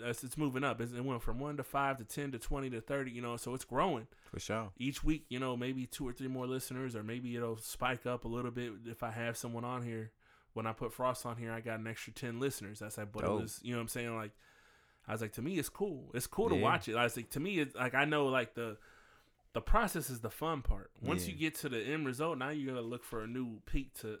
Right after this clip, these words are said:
Speaker 1: to climb.
Speaker 2: Exactly.
Speaker 1: I was like, but if you can also learn to appreciate that climb, I mean, it's cool to watch, you know, when you can start seeing, you know, I know what it's like to do a song and no one like it. Then
Speaker 2: Right.
Speaker 1: when you get one person like, "Oh, I like that when you did that."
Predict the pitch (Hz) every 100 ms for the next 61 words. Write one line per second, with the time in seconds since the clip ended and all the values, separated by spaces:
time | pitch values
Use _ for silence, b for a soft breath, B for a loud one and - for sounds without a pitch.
0 | - 104 - 131 143 120 107 - 82 80
1 | 80 82 78 120 120 113 110 107 117 110
2 | 151 131 120 135 131 123 123 117 104 -
3 | 127 - 113 113 104 - - 123 139 110
4 | 107 117 135 - - 147 127 117 113 107
5 | - 120 117 110 107 110 123 117 110 -
6 | 117 113 127 123 117 110 120 113 110 107
7 | B B B B - 113 143 135 139 131
8 | 131 117 123 123 - 120 120 117 104 107
9 | 113 110 107 104 - - - - - 92
10 | 87 85 127 117 120 107 135 139 139 127
11 | 143 175 135 156 - 117 104 113 110 170
12 | 131 104